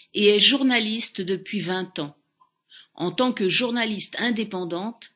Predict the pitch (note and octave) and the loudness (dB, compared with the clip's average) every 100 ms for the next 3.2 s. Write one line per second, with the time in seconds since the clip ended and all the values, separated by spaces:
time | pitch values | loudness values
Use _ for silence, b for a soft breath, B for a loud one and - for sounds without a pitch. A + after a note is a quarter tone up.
0 | B B - F3+ - B3 B3 C#4+ D4 D4 | B B -2 2 4 4 4 4 2 2
1 | C#4+ - - C#4 - B3+ A#3+ A3 G3+ B3 | 4 2 2 0 0 0 0 -2 -2 -2
2 | C4 A3+ G3 F#3+ - C#4+ A#3+ A3 - C4 | -2 -2 -2 -6 0 2 4 0 -2 -6
3 | C4 - | -4 -8